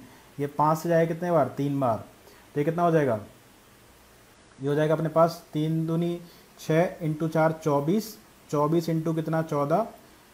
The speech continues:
बराबर कितना आ जाएगा, फिफ्टीन का square plus fourteen का square minus एम एन स्क्वायर। तो यहाँ से अगर हम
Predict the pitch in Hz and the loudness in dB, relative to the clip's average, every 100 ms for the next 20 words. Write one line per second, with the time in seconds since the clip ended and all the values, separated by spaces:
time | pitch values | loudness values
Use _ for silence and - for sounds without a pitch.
0 | - 123 135 147 156 160 156 156 151 156 | -14 -2 2 4 2 0 0 0 2 2
1 | 160 147 139 160 160 160 165 160 - 170 | 2 -2 -4 -2 -2 0 0 -2 -2 -2
2 | 165 147 151 151 139 135 139 151 151 156 | -2 -2 -4 -2 -4 -4 -2 -4 -2 -4
3 | 143 - 165 143 131 131 156 175 - 139 | -4 -4 -4 -2 -2 -2 -2 -4 -6 -4
4 | 139 139 135 - 120 113 - - - 151 | -2 -2 -4 -4 -6 -6 -14 -12 -4 -2
5 | 156 175 175 180 | 0 2 2 0